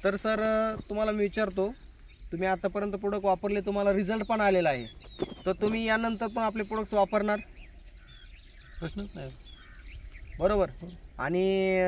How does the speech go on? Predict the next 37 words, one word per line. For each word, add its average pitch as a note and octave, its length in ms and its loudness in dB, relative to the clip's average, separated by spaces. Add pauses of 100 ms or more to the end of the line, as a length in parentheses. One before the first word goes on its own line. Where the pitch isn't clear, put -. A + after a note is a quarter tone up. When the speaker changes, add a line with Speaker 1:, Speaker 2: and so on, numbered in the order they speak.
(140)
Speaker 1:
जे G3 140 4
आपले G#3 280 2
जवळचे G3 380 2
शेतकरी G3 420 0
असतील F#3+ 280 2
किंवा F#3 220 4
जे F3+ 120 0
आपले F#3 180 -2
शेतकरी F#3 320 -2
बांधव F#3 340 6
असतील, C#3 500 0 (320)
तर E3+ 60 0
तुम्ही G3 280 2
त्यांना G#3+ 220 2
काय G#3+ 180 4
सांगू F#3+ 240 2
शकता E3 300 -2
की F3 140 -2
आपले F3+ 240 6
प्रोडक्ट्स F#3 320 0
वापरले F3 340 2
पाहिजे, E3 240 -2
कसं D3 220 -6
काय? A2+ 160 -8 (840)
Speaker 2:
कसं D3+ 140 -4
आहे, E3 140 2
सेंद्रिय D#3 380 -4
शेती D3 260 -6
आता D3 140 -10
काळाची C3 380 -6
गरज A#2+ 180 -4
आहे. F#2 420 -12
Speaker 1:
बरोबर. B2+ 300 -4 (500)
Speaker 2:
हां, G2 260 -10
रासायनिक C#3+ 420 -4
खतांनी D3+ 1160 -6
शेतीची, D#3 800 -6